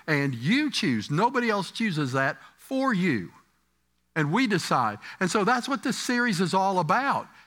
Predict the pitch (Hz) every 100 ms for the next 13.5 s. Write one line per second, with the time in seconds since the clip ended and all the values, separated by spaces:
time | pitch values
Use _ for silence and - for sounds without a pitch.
0 | _ 175 170 147 - - - 220 202 147
1 | - 240 226 254 180 185 226 202 131 127
2 | - _ 165 - 254 170 160 - - -
3 | 156 139 170 208 220 214 - 190 165 147
4 | 170 135 131 135 - _ 175 165 180 180
5 | 185 - _ 156 156 156 156 156 - _
6 | _ 107 123 139 90 - - - _ _
7 | _ _ _ _ _ _ _ _ _ _
8 | _ _ - - _ _ _ _ _ _
9 | _ _ _ _ _ _ _ _ - -
10 | - _ _ 147 143 117 147 170 135 143
11 | 131 123 156 - 117 147 135 123 156 123
12 | 139 117 - 127 - 113 127 - 107 107
13 | 101 101 104 120 -